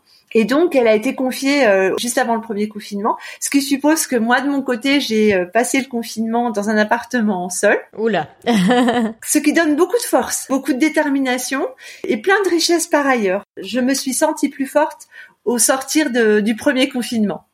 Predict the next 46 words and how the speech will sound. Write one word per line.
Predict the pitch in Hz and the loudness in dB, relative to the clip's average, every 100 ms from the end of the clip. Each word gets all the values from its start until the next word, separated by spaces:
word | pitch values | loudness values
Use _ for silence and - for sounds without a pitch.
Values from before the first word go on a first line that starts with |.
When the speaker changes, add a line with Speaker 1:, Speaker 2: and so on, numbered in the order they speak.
| - | -2
Speaker 2:
Oui, | 240 | 0
parce | 202 - | 0 2
que | |
là, | 214 | 0
t'as | 220 190 | 2 2
vraiment | 180 190 208 | 2 0 0
passé | 196 180 226 | -2 -2 -4
un | 202 | -4
confinement | 190 180 202 208 208 | -6 -6 -2 0 0
en | 190 | 2
autonomie, | 190 190 196 190 220 381 _ - | 2 2 2 2 2 -2 _ -20
ce | - | -12
qui | - | -8
t'était | 196 190 | -4 -2
pas | 196 233 | 0 0
arrivé | 226 233 | 2 2
depuis | 240 214 - | 2 0 -2
longtemps, | 196 196 190 262 233 | -4 -2 0 0 0
euh, | 185 175 170 | -2 -2 -2
depuis | 170 175 196 | -4 -8 -8
Fleur, | - 226 240 | -2 2 4
et | 202 | 4
même | 190 208 196 - - - | 4 2 0 -4 -16 -20
si | - 196 | -12 -4
tu | 208 | 2
avais | 185 | 2
fait | 185 202 | 2 0
quelques | 202 196 202 | 0 0 2
années, | 190 190 196 | 4 4 2
euh, | 180 175 170 | 2 2 0
avec | 175 180 180 | 0 2 0
O | - 196 | 2 2
L | 208 196 | 2 2
en | 175 175 | 0 0
tant | 175 180 | -2 -2
que | 180 | 0
chien | 208 | 0
de | 202 | 0
compagnie | 202 196 196 202 180 | 0 2 4 4 4
et | |
pas | 175 170 | 2 0
de, | 175 170 | 2 -2
pas | 175 180 | 0 -2
de | |
chien | - 185 | 0 2
guide. | 196 285 226 | 2 2 -2